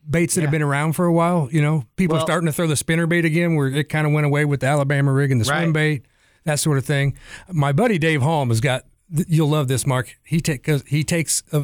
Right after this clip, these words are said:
Speaker 1: the Zoom Fluke, which is a soft plastic, soft jerk bait, basically, and he's just taking a, a needle and running jig ma-, like, skirt material through,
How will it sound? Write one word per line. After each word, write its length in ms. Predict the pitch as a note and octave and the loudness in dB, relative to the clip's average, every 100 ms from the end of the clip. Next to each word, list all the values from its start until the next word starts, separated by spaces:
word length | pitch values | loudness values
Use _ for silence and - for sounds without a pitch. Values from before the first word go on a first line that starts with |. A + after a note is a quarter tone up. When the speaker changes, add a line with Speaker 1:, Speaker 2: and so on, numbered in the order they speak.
| B2+ | 0
Speaker 1:
the 100 | B2 | 0
Zoom 260 | B2+ D#3+ D#3 | 2 2 0
Fluke, 320 | E3+ D3 - | 0 0 0
which 160 | C3+ D3 | -2 -2
is 100 | C3 | -2
a 60 | |
soft 320 | - C#3 C3 - | -2 -2 -2 0
plastic, 380 | C#3 B2+ C#3 - _ _ _ | -2 -2 -6 -10 _ _ _
soft 340 | - D#3 D3+ - | -8 -2 -2 0
jerk 220 | C#3+ - | -2 0
bait, 280 | B2 A#2+ C3 | -2 -2 -2
basically, 520 | C3+ A2+ G#2+ A#2+ B2+ _ _ _ _ _ _ _ | -2 0 -2 -2 -2 _ _ _ _ _ _ _
and 140 | C3+ A2+ | -2 0
he's 160 | F3+ | 0
just 220 | - C3+ - _ _ | 0 -4 -4 _ _
taking 320 | - D#3 C#3+ B2 | -4 -2 0 -2
a, 120 | G#2 | -2
a 80 | B2+ | 0
needle 480 | A#2+ D3 E3 A#2+ A2 _ _ _ D3 | 2 2 0 -2 -6 _ _ _ -2
and 220 | B2+ B2 | 0 2
running 340 | C#3 C#3+ A#2+ | 2 0 0
jig 240 | G#2+ D#3 D3 | 0 0 0
ma-, 120 | B2 - C#3 | -2 -4 -6
like, 240 | B2 A2 | -6 -6
skirt 320 | - F#3+ F#3 | -2 -2 0
material 400 | C3 C3 B2 A#2 | -2 0 0 0
through, 540 | F#2+ - D3+ C#3 B2+ | -2 -2 0 2 0